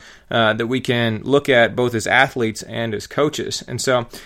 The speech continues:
what I wanna do here is, is take a look at several studies and talk about some of the takeaways we have from all this really recent and very fascinating research here. Um,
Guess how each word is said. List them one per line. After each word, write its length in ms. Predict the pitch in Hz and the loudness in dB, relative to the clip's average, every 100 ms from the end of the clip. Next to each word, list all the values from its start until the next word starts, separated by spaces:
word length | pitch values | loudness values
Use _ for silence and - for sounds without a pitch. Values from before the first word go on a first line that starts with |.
| - - | -20 -6
what 160 | 143 190 | 2 4
I 40 | |
wanna 180 | 180 151 | 4 4
do 120 | 170 | 6
here 140 | 160 | 6
is, 140 | 123 - | 4 2
is 100 | - | 0
take 160 | 147 | 2
a 20 | 139 | 2
look 120 | 135 | 2
at 100 | - | 0
several 380 | - 143 156 135 | 6 6 6 0
studies 320 | - 110 110 | 2 2 2
and 100 | 107 | 0
talk 140 | 127 | 0
about 180 | 117 110 | 0 0
some 120 | 123 | 0
of 40 | 110 | -4
the 60 | |
takeaways 520 | - 131 131 120 107 117 | 0 0 2 2 2 0
we 100 | 110 | 0
have 180 | 113 | 0
from 140 | 110 113 | 0 0
all 160 | 113 | 2
this 200 | 110 104 | 2 -2
really 200 | 117 120 | -2 -2
recent 380 | 104 120 120 113 | 0 -2 -2 -4
and 140 | 107 - | -6 -4
very 320 | 117 113 104 - - - | 0 0 -2 -10 -20 -20
fascinating 720 | - 113 127 - 117 110 107 123 | -6 0 0 0 -2 -2 -4 -4
research 480 | - 143 - 110 - | 0 0 2 0 0
here. 200 | 113 98 - - - | -2 -4 -8 -14 -4
Um, 260 | 131 120 | -2 -2